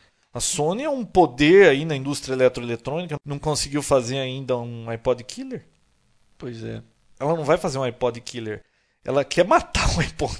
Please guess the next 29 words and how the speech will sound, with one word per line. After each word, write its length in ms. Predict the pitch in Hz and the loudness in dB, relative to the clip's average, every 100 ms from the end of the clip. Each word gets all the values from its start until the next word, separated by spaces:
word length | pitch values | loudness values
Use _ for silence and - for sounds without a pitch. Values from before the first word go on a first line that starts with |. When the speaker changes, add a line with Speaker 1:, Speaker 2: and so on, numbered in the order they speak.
| 131 | 0
Speaker 2:
É. 140 | 117 - - - - | 0 0 -14 -12 -4
Mas 180 | 135 123 | 0 2
olha, 300 | 135 151 107 | 2 2 2
eu 180 | 87 117 | 0 -2
não 80 | 120 | -4
tenho 180 | 240 240 | -8 -8
certeza, 680 | 165 170 160 151 127 110 | -8 -6 -4 -4 -4 -6
mas 800 | 101 113 113 113 110 110 - - | -6 -6 -4 -4 -4 -8 -12 -16
Speaker 1:
Hum. 40 | _ _ _ _ | _ _ _ _
Speaker 2:
se 300 | - - - | -14 -10 -4
eu 80 | 135 | -4
não 80 | 190 | -4
me 80 | 190 | -8
engano, 360 | 131 117 143 180 | -6 -2 -2 -2
a 20 | |
Creative 360 | - 117 131 135 | -6 -6 -6 -8
foi 120 | 170 | -8
o 40 | |
primeiro 320 | 160 165 135 190 | -8 -6 -6 -6
M 60 | |
P 100 | 196 | -8
três 200 | 170 143 | -8 -8
player 260 | - 117 131 | -6 -6 -6
que 160 | 202 | -10
tinha 200 | 214 330 | -12 -8
um 60 | 349 | -6
H 160 | 349 349 | -4 -6
D 100 | 311 | -6
interno. 440 | 359 - 151 156 | -8 -6 -8 -8